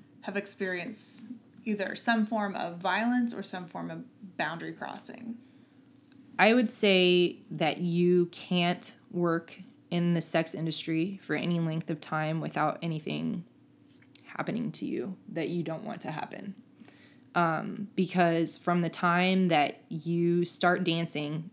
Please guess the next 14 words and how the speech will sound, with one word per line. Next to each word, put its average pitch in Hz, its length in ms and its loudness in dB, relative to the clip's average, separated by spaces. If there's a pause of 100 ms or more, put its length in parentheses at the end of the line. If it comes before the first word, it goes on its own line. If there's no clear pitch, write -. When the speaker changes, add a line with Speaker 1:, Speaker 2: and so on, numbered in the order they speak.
Speaker 2:
even 202 260 6
if 196 220 2
you 180 240 4
stay 165 260 2
in 175 100 2
the 185 80 2
club, 151 380 -2
even 170 220 4
if 170 160 -2
you 175 80 2
never 170 580 2 (580)
break 185 260 4
a 175 60 6
rule, 175 680 2